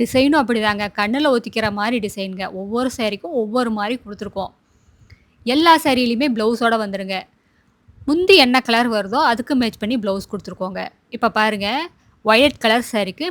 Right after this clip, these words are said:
மேனகா கிரீன் கலர்லாம் முந்தி கொடுத்துருக்கோம். அதுக்கு மேட்ச் பண்ணியே பிளவுஸும் வந்துருங்க. எல்லா சாரிலையுமே அழகான ஃபேன்சியான டேசல்ஸ் மேக் பண்ணியிருக்கோங்க. இந்த சாரீஸ்க்கு ஹைலைட்னா அந்த டேசல்ஸ் தாங்க. பார்டர்ல பார்த்தீங்கன்னா,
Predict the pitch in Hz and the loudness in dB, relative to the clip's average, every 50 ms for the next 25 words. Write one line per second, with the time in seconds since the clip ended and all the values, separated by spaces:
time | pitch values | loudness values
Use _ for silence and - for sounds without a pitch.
0 | 339 - 220 214 233 247 254 233 226 180 196 208 196 190 175 202 190 190 190 202 | -2 0 0 2 2 2 0 0 0 0 -4 -6 -6 -6 -8 -6 -6 -4 -4 -2
1 | 233 254 240 208 196 185 196 196 - 190 185 - 175 175 - 190 226 294 330 - | -2 -2 -2 -4 -4 -6 -8 -8 -6 -8 -10 -10 -12 -12 -8 -6 -6 -6 -4 -4
2 | 247 254 269 - - 262 233 220 - - 214 202 202 254 277 233 214 196 196 185 | -6 -6 -8 -8 -6 -4 -4 -4 -4 -6 -8 -6 -4 -4 -2 -2 -2 -4 -4 -6
3 | - 214 202 202 185 175 185 185 180 185 185 - _ _ _ _ _ - _ _ | -8 -8 -8 -8 -8 -8 -10 -10 -10 -10 -12 -12 _ _ _ _ _ -20 _ _
4 | _ _ _ _ _ _ _ _ _ _ - - 233 233 233 226 240 240 233 - | _ _ _ _ _ _ _ _ _ _ -10 -4 -2 0 2 4 2 2 2 0
5 | 226 214 220 208 202 202 240 254 - 214 208 214 220 226 - 233 220 220 226 262 | -2 -4 -2 -4 -4 -6 -8 -6 -4 -4 0 0 0 0 0 -2 -4 -2 -2 -4
6 | 262 - 247 214 208 226 233 226 - 233 220 208 208 240 262 - 233 196 196 - | -6 -4 -4 -2 -2 -2 -2 -4 -4 -4 -4 -4 -4 -4 -4 -2 -2 -4 -4 -4
7 | 226 208 - - 214 202 196 185 - 202 190 190 185 - 202 196 190 190 190 196 | -8 -10 -8 -8 -8 -8 -8 -8 -8 -8 -8 -8 -8 -8 -8 -8 -6 -6 -6 -6
8 | 202 _ _ - 208 214 208 - - 202 196 208 220 247 247 - - - 294 - | -8 _ _ -8 -8 -8 -8 -6 -4 -4 0 0 0 0 0 -2 -4 -6 -6 -4
9 | - 214 196 196 214 226 220 214 196 208 196 208 233 247 240 - - 190 190 - | -2 -2 0 0 0 -2 -2 -4 -4 -6 -8 -6 -6 -6 -6 -6 -6 -6 -8 -8
10 | 196 190 - - - 190 190 190 190 185 - _ _ _ _ _ - _ _ _ | -10 -14 -12 -8 -8 -8 -6 -6 -8 -8 -10 _ _ _ _ _ -20 _ _ _
11 | _ _ _ _ _ _ _ _ _ _ _ _ _ _ _ _ _ _ _ _ | _ _ _ _ _ _ _ _ _ _ _ _ _ _ _ _ _ _ _ _
12 | _ _ _ _ _ - 202 240 254 311 339 359 320 302 240 262 247 - 226 226 | _ _ _ _ _ 4 6 8 8 8 8 8 6 6 6 6 2 2 0 0
13 | 233 285 | 2 2